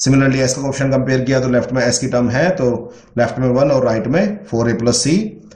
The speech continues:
और constant term का कोएफिशिएंट compare किया तो लेफ्ट में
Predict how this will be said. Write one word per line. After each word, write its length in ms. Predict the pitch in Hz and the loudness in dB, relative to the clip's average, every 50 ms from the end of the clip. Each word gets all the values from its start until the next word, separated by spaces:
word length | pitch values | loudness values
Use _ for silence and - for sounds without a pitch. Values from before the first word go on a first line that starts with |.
| - - _ | -20 -10 _
और 260 | - 123 123 113 - - | 2 2 2 2 2 0
constant 340 | 123 127 123 - 143 139 131 | 0 0 0 2 0 0 0
term 120 | 139 135 139 | 0 -2 -2
का 100 | 135 135 | -2 -2
कोएफिशिएंट 360 | 135 131 127 - 135 139 135 | -2 -4 -4 -2 -2 0 0
compare 300 | 135 131 139 135 131 127 | 0 2 2 0 0 0
किया 140 | 139 139 131 | 0 0 0
तो 80 | 131 | 2
लेफ्ट 240 | 123 123 123 123 - | 2 2 0 0 0
में 320 | 127 131 127 120 - - | 0 0 0 0 -2 -6